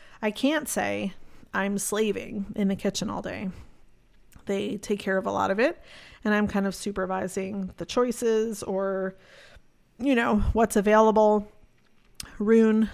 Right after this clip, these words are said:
loves to tell me there's no food. It's just a funny thing he likes to do, which I think means there's just nothing he feels like making for himself. I don't know if that's laziness or I don't know what it is. But yeah, he often likes to say, "There's no food."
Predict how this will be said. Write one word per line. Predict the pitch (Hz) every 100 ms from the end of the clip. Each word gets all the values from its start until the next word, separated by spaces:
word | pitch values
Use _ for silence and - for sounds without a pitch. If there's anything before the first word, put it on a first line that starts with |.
| -
loves | 202 196 190 190
to | -
tell | 185 185
me | 190 190
there's | 185 185
no | 190 190
food. | 190 - 185 180 185 - - - - _
It's | -
just | 190
a | 185
funny | - 190 196
thing | 196 190
he | 196
likes | 190 185 -
to | -
do, | 185 180
which | 180 -
I | 190
think | 175 196 190
means | 185 185 190 190 - - -
there's | - 180
just | 190 180
nothing | 185 180 202 202
he | 190
feels | 180 277 302 277
like | 269 262
making | 214 196 190
for | 185 190
himself. | 180 180 - 185 185 - - - - -
I |
don't | 202 196
know | 202
if | -
that's | 202 -
laziness | 247 240 233 226 220 220 208 -
or | 196 185 - - - 226 175 - -
I | 196
don't | 185 202
know | 311
what | 392
it | 196
is. | 90 101 - - - - - - - -
But | 196
yeah, | 202 190
he | - 208 202
often | 220 214 196
likes | 196 - -
to | -
say, | 175
"There's | 196 254 226
no | 254
food." | 247 - 330 247 226